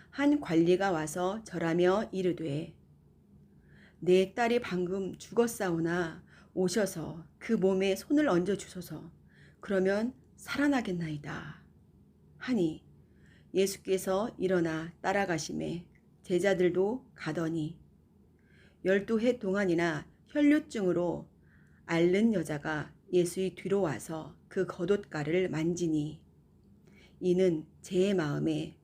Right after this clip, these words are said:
"그 겉옷만 만져도 구원을 받겠다." 함이라. 예수께서 돌이켜 그를 보시며 이르시되, "딸아, 안심하라.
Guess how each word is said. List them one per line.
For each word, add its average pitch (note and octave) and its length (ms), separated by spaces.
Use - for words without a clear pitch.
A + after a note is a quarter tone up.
"그 F#3+ 400
겉옷만 G3 540
만져도 D#3 600
구원을 G3 500
받겠다." F#3+ 840
함이라. E3 520
예수께서 F#3+ 760
돌이켜 G#3+ 680
그를 A#3 340
보시며 F3 640
이르시되, F#3 800
"딸아, F3+ 460
안심하라. F3 840